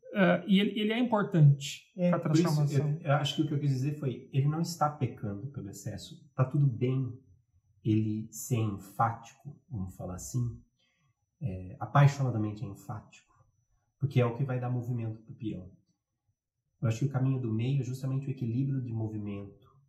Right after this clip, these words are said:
Speaker 2: das perspectivas. E quando eu consigo me mover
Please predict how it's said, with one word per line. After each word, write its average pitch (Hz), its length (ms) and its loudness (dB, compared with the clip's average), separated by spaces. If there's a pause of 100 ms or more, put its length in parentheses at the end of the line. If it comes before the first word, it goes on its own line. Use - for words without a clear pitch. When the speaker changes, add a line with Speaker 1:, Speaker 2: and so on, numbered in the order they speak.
Speaker 2:
das 104 200 -4
perspectivas. - 1120 -10 (760)
E 120 60 -2
quando 113 320 2
eu 123 140 0
consigo 151 600 -2
me 143 100 8
mover 110 720 -2